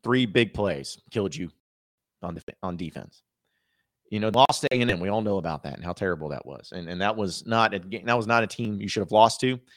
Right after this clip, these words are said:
It's not a game you should have lost, but you did because of your mistakes. And then this game against Mississippi State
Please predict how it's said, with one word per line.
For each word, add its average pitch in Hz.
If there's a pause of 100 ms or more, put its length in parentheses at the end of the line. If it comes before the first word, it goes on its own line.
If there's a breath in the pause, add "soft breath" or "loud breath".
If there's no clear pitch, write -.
(100)
It's -
not 98
a 87
game 101
you 104
should 104
have 92
lost, 107
but -
you 80
did 110 (240)
because 95
of 87
your 90
mistakes. 95 (640)
And 110
then 113
this 110
game 143
against 135
Mississippi 131
State -